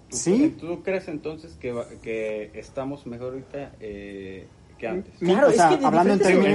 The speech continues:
Speaker 3: indicadores.
Speaker 1: En términos
Speaker 2: políticos y
Speaker 1: gubernamentales.
Speaker 3: Lo que pasa es que,
Speaker 2: gubernamentales.
Speaker 3: vaya, tú te, te, te refieres a qué indicador se especifica,
Speaker 1: Sí, sí,
Speaker 3: porque
Speaker 1: sí,
Speaker 3: sí
Speaker 1: sí.
Speaker 3: es cierto, van a decir, "Es que antes te ajustaba más".
Speaker 2: Ah, es que esa, esa es
Speaker 3: Antes
Speaker 2: la otra.
Speaker 1: De, de hecho,
Speaker 2: También incluso en la
Speaker 1: claro.
Speaker 2: percepción.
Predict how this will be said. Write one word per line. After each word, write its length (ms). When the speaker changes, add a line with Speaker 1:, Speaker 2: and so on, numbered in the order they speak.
Speaker 3:
indicadores. 260
Speaker 1:
En 80
términos 260
Speaker 2:
políticos 380
y 160
Speaker 1:
gubernamentales. 560
Speaker 3:
Lo 80
que 60
pasa 220
es 40
que, 120
Speaker 2:
gubernamentales. 400
Speaker 3:
vaya, 0
tú 300
te, 20
te, 200
te 120
refieres 320
a 40
qué 140
indicador 600
se 140
especifica, 520
Speaker 1:
Sí, 0
sí, 60
Speaker 3:
porque 180
Speaker 1:
sí, 40
Speaker 3:
sí 60
Speaker 1:
sí. 80
Speaker 3:
es 60
cierto, 260
van 140
a 20
decir, 260
"Es 140
que 100
antes 320
te 60
ajustaba 460
más". 400
Speaker 2:
Ah, 140
es 120
que 100
esa, 100
esa 80
es 60
Speaker 3:
Antes 120
Speaker 2:
la 120
otra. 260
Speaker 1:
De, 80
de 100
hecho, 160
Speaker 2:
También 280
incluso 300
en 40
la 100
Speaker 1:
claro. 160
Speaker 2:
percepción. 440